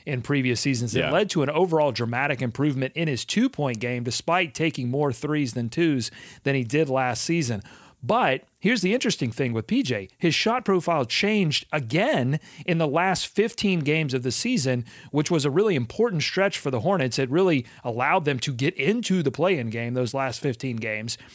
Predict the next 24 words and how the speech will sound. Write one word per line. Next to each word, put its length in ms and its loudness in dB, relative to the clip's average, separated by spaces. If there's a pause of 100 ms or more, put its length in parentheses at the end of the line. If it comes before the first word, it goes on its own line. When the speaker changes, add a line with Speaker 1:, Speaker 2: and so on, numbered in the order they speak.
(240)
Speaker 1:
He 140 2
took 260 2
way 220 4
more 240 4
twos 840 2 (260)
than 260 0
threes, 420 0
so 100 0
he 100 0
flipped 360 -2
the 80 -2
script 400 0
on 120 2
his 140 0
overall 460 2
season 380 0
shot 360 -2
profile, 560 -2 (340)
and 120 -2
he 100 4
scored 440 4
at 80 -2
the 100 2
rim 400 0